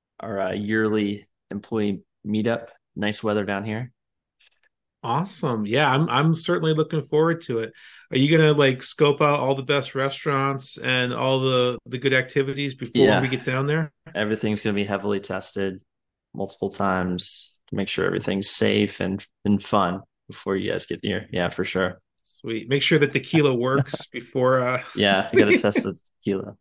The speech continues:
Speaker 2: <laughs> Awesome. Awesome.
Speaker 1: Yeah.
Speaker 2: So we'll, we'll do the best we can to get through the podcast today.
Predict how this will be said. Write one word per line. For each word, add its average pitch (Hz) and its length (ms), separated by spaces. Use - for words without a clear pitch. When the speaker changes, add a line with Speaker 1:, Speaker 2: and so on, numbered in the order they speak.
Speaker 2:
<laughs> 131 640
Awesome. 117 720
Awesome. 117 480
Speaker 1:
Yeah. - 100
Speaker 2:
So 151 220
we'll, 156 300
we'll 160 100
do 214 140
the 202 80
best 175 260
we 196 80
can 170 280
to 156 60
get 151 140
through 156 80
the 139 80
podcast 143 640
today. 123 400